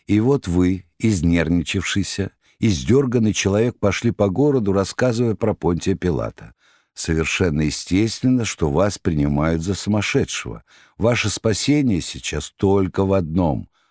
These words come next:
в полном покое, и вам непременно нужно остаться здесь». «Но его необходимо поймать», уже моляще воскликнул Иван. «Хорошо, но самому-то зачем бегать?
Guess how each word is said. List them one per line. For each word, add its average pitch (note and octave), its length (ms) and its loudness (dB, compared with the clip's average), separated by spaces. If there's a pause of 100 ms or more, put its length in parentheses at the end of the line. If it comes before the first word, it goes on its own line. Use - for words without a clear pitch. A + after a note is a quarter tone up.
(180)
в - 120 -20
полном D#2 460 2
покое, C#2 680 -2 (420)
и F2 140 -2
вам E2+ 240 2
непременно F#2+ 960 0
нужно D2 680 -2
остаться - 580 -8
здесь». - 500 -14 (460)
«Но B2+ 140 2
его C3 240 4
необходимо C3+ 720 2
поймать», A#2+ 640 0 (460)
уже G#2+ 240 0
моляще A2+ 500 0
воскликнул F2+ 640 -2
Иван. D#2 320 -2 (500)
«Хорошо, F2 800 0
но G2 140 0
самому-то A2 720 2
зачем G2+ 560 0
бегать? G2 600 -2